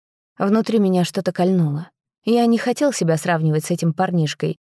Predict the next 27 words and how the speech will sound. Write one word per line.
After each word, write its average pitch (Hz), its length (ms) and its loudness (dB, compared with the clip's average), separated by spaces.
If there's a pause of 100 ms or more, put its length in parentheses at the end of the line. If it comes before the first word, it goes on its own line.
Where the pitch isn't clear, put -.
(220)
да 202 100 0
и 214 80 4
сравнивать-то 175 640 0
было 160 180 2
нечего. 147 600 -2 (260)
Я 220 320 2
и - 20 4
Лав 180 460 0
всегда 196 400 -2
жили 151 220 0
в 143 80 -6
достатке. 147 600 -6 (400)
Но, 175 200 2
боже, 160 480 -4 (340)
этот 175 320 -4
страх - 400 -6
в 170 60 -6
его 170 260 0
глазах, 160 540 -2 (420)
эта 180 180 0
безнадёжность, 170 880 0 (280)
они 190 200 0
пробирались 190 640 0
внутрь 180 360 0
меня, 175 340 4
как 190 180 -4
холод. 156 420 -6